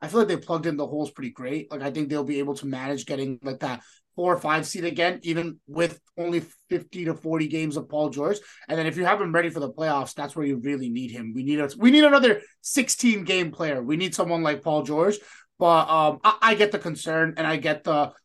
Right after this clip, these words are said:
the idea of getting another player instead. So I, I, like, I think with all these guys, I don't think, uh, Knicks, I, I think Knicks fans who are smart won't be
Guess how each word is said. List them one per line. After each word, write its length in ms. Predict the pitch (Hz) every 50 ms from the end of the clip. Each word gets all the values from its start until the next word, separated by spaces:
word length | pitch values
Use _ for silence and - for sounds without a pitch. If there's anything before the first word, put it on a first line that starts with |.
| _ -
the 60 | 185
idea 420 | 151 151 160 151 151 160 160 165 160
of 180 | 156 147 123
getting 240 | - 165 151 151 147
another 400 | 147 147 147 143 139 143 139 127
player 420 | 117 - - 170 151 147 143 143 139
instead. 480 | 135 127 117 - - 156 135 127 120
So 280 | - - 131 120 117 - - - - _ -
I, 240 | 180 175 - 196 190
I, 40 | 214
like, 180 | 220 208 - - - - _ -
I 160 | 208 190 247
think 160 | 233 302 302
with 120 | 262 -
all 260 | - - 151 156 170 170
these 200 | 185 214 196 165
guys, 300 | 220 214 226 233 214 -
I 140 | - 175
don't 180 | 170 185 185 -
think, 280 | 208 202 196 180 - -
uh, 240 | 175 175 160 151 147
Knicks, 300 | 151 151 165 165 160 - -
I, 120 | - 147 - -
I 240 | 180 196 175 190 214
think 180 | 233 240 208
Knicks 200 | 196 214 208 -
fans 280 | - 226 220 220 208 -
who 160 | - 202 180
are 80 | 170 143
smart 600 | - - - 151 147 160 185 202 208 202 - - _ _ _ _ -
won't 360 | 160 185 190 185 185 - 139
be 420 | 156 185 175 170 165 160 - -